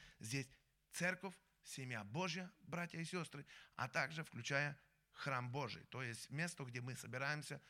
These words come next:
для приношения Богу хвалы, жертвы, хвалы и общ-, общительности друг с другом.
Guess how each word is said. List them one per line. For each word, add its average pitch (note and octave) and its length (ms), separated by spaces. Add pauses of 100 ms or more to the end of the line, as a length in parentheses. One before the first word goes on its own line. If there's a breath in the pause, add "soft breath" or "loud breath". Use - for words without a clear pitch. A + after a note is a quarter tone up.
(220 loud breath)
для B2 440 (480)
приношения A2 560 (300)
Богу A#2+ 420 (100)
хвалы, A2+ 280
жертвы, B2+ 480 (260 loud breath)
хвалы C#3 480 (360 loud breath)
и B2 240 (480 soft breath)
общ-, - 380 (260)
общительности G#2+ 840
друг G#2+ 220
с F#2+ 40
другом. A#2+ 340